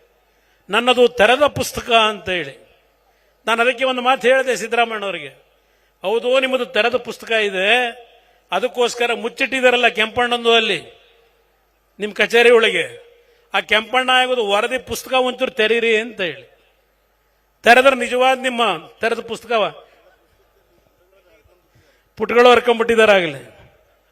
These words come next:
ಈಗ ದೇಸಾಯಿ ಹೆಸರಿನಲ್ಲಿ ಮೂಢಾಗರಣಗಳನ್ನ ಮುಚ್ಚಾಕೊಳ್ಳಿಕ್ಕೆ ಹೊರಟಿದ್ದಾರೆ. ಪಾಪ ನಮ್ಮ ಪರಮೇಶ್ವರ್ ಹೇಳಿದ್ದಾರೆ, "ಕುಮಾರಸ್ವಾಮಿ ಬಣ್ಣ ಈಗ ಗೊತ್ತಾಗಿದೆ" ಅಂತೇಳಿ.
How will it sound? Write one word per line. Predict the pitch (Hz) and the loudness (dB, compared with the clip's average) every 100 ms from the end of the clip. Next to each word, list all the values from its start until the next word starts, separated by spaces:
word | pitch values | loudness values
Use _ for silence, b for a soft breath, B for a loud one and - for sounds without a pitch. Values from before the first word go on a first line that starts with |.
| _ _ _ _ b b b | _ _ _ _ b b b
ಈಗ | 233 262 196 170 | 0 0 0 2
ದೇಸಾಯಿ | 220 220 254 262 254 | 4 6 6 6 4
ಹೆಸರಿನಲ್ಲಿ | 240 247 240 240 214 156 156 196 _ _ _ _ _ _ - | 2 -2 0 0 0 -2 -6 -18 _ _ _ _ _ _ -4
ಮೂಢಾಗರಣಗಳನ್ನ | 247 269 262 254 247 233 240 247 | 2 6 6 4 0 -2 -2 -2
ಮುಚ್ಚಾಕೊಳ್ಳಿಕ್ಕೆ | 240 214 - 220 208 226 220 | -8 -8 -2 -2 -2 -8 -4
ಹೊರಟಿದ್ದಾರೆ. | 190 165 165 143 123 117 _ _ _ _ _ _ _ _ _ _ - | -4 -4 -6 -8 -12 -18 _ _ _ _ _ _ _ _ _ _ 0
ಪಾಪ | 240 262 | 2 4
ನಮ್ಮ | 254 247 | 0 2
ಪರಮೇಶ್ವರ್ | 226 240 262 254 262 247 | 2 4 2 2 4 4
ಹೇಳಿದ್ದಾರೆ, | 240 240 233 247 | 2 0 0 0
"ಕುಮಾರಸ್ವಾಮಿ | 233 226 240 233 240 233 | -4 0 0 2 -2 -4
ಬಣ್ಣ | 220 196 220 226 185 156 185 - _ _ _ _ _ _ - | -2 0 0 0 -2 -6 -16 -20 _ _ _ _ _ _ -2
ಈಗ | 269 233 | 0 2
ಗೊತ್ತಾಗಿದೆ" | 247 233 214 202 180 | 2 4 2 0 -4
ಅಂತೇಳಿ. | 160 135 139 117 _ | -6 -10 -18 -20 _